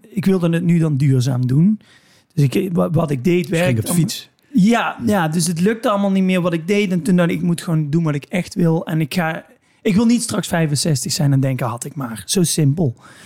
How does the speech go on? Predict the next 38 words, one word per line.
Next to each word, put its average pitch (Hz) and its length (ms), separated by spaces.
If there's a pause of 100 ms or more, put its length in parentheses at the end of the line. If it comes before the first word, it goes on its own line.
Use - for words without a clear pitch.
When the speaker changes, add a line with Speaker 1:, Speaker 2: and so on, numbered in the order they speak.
(360)
Speaker 1:
Eh, 190 120
Speaker 2:
Exact 143 400
de 147 80
reden 147 320
dat 139 140
ik 139 120
op 139 100
mijn 131 120
dertigste 139 420
ben 123 180
begonnen. 120 380
Speaker 1:
Nou 294 220
ja, 294 240
nou 233 140
ja, 233 260
Speaker 2:
<laughs> 196 80
Speaker 1:
hartstikke 240 400
goed. 339 220
Ja, 233 140
dat 254 120
is, 285 120
ja, 254 260
ja, 202 260
zeker. 160 600
En, 190 200
en 214 160
ik 214 120
dacht 269 240
ook 262 120
altijd, 254 240
"Ja, 247 100
maar 240 160
ik 196 100
win 262 220
toch 196 140
niet 220 180
voor 214 120
niks 233 400